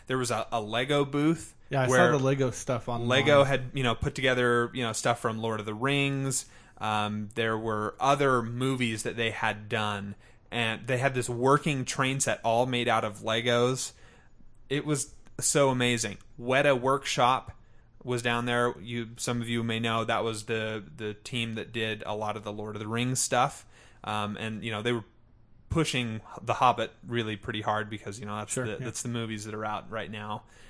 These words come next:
Speaker 1: I didn't spend that much time at the Weta booth.
Speaker 2: Really?
Speaker 1: Yeah,
Speaker 2: I
Speaker 1: I thought it
Speaker 2: probably
Speaker 1: was
Speaker 2: would've spent a lot of time
Speaker 1: I
Speaker 2: there
Speaker 1: thought
Speaker 2: had
Speaker 1: it
Speaker 2: I gone.
Speaker 1: was, was too much. It was like they were throwing, like, too much at it, and I
Speaker 2: Hmm.
Speaker 1: was like, "Nah, I'd rather go hang out at other stuff."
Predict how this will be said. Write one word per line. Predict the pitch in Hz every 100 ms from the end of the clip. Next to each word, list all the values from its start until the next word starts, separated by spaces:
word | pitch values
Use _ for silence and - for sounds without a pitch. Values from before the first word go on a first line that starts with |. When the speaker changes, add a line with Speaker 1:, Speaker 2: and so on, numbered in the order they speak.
| - -
Speaker 1:
I | 143
didn't | 196 180
spend | 175 170
that | 165
much | 151 -
time | - 147 160 127 - -
at | -
the | 127
Weta | 123 120
booth. | 120 107 - -
Speaker 2:
Really? | 160 196 113 - -
Speaker 1:
Yeah, | 127 117 -
Speaker 2:
I |
Speaker 1:
I | 147
thought |
it | 175 180
Speaker 2:
probably | 165
Speaker 1:
was | 147
Speaker 2:
would've | 123
spent | - 131
a | 117
lot | 113
of | 110
time | 123
Speaker 1:
I | 151
Speaker 2:
there | 180
Speaker 1:
thought | 180
Speaker 2:
had | 202
Speaker 1:
it |
Speaker 2:
I | 185
gone. | 165 151
Speaker 1:
was, | 139 -
was | 147 131 123
too | - - 175 165 139
much. | 127 110 - - -
It |
was | 127 127
like | 127 120 - - 139 135
they | 139
were | 135 123
throwing, | - 143 131 120
like, | 117 110 -
too | - 131
much | 110 101
at | 98 104
it, | 107
and | 107
I | 113
Speaker 2:
Hmm. |
Speaker 1:
was | 110
like, | 110 110
"Nah, | - 196 190 175
I'd |
rather | 147 123
go | 110 107
hang | 104 104
out | 101 101
at | 95
other | 85 76
stuff." | - 78 -